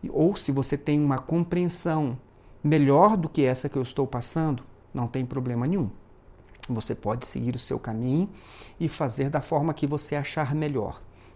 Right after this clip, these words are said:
Mas eu tenho certeza de que se você chegou até aqui, né, ouviu este vídeo todo este tempo, é porque o Espírito Santo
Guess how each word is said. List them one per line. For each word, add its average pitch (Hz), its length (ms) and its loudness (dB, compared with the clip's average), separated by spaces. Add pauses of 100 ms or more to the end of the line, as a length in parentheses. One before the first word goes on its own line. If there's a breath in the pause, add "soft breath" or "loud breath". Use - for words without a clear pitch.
(100)
Mas 120 180 2
eu 127 80 2
tenho 127 180 -2
certeza 123 600 0 (680 loud breath)
de - 80 -4
que - 120 -8
se - 120 0
você 135 540 -2 (100)
chegou 147 640 4
até 185 280 2
aqui, 180 360 -4 (600)
né, 143 240 -4 (100)
ouviu 131 380 2
este 208 220 -2
vídeo 123 300 0 (120)
todo 208 340 8
este 208 160 -2
tempo, 139 440 -4 (840 loud breath)
é 135 80 -2
porque 143 500 -2 (120)
o 143 80 0
Espírito 151 400 -2
Santo 139 420 -4